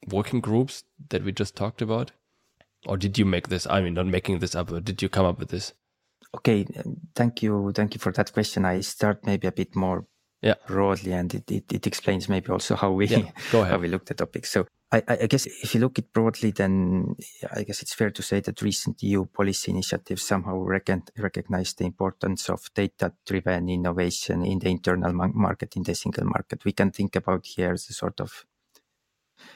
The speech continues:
Speaker 2: G D P R type of, of legislations where you have data portability rights. So, uh, maybe from banking side, B S D two or open banking developments.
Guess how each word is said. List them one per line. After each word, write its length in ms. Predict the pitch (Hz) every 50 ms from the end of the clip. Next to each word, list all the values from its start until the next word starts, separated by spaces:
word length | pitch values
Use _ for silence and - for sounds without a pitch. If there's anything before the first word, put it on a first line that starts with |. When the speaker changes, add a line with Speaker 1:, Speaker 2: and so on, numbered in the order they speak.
| - _ _ _ -
Speaker 2:
G 160 | - - 117
D 100 | - -
P 180 | - - 101 101
R 240 | 101 104 101 101 92
type 300 | - 95 98 - - -
of, 260 | 90 92 - - -
of 240 | 92 92 - - -
legislations 1080 | 98 95 - 95 - - - 101 95 87 - - 120 120 104 95 90 - - 98 98 -
where 100 | - 90
you 140 | 87 90 90
have 180 | 92 90 90 -
data 260 | - 92 - - -
portability 720 | - 98 95 - - - - - 113 113 101 98 - 104
rights. 380 | 101 104 98 101 101 - - -
So, 500 | - - - 107 92 - - - - -
uh, 80 | - - 50 - - - - - - - 55 58
maybe 320 | 87 101 117 107 98 - 101
from 220 | - - 98 92
banking 340 | - 101 101 101 - 101 98
side, 320 | - - 95 92 101 101 - _ _ _ _ _ _ _ _ _ _ -
B 160 | - 95 98
S 100 | 90 -
D 140 | - 98 90
two 360 | - 110 110 107 104 104 101
or 200 | 90 92 92 87
open 300 | 98 98 - - 90 90
banking 400 | - - 104 101 101 - 107 101
developments. 960 | - - 101 90 101 95 98 98 - _ - 92 92 92 90 - - - -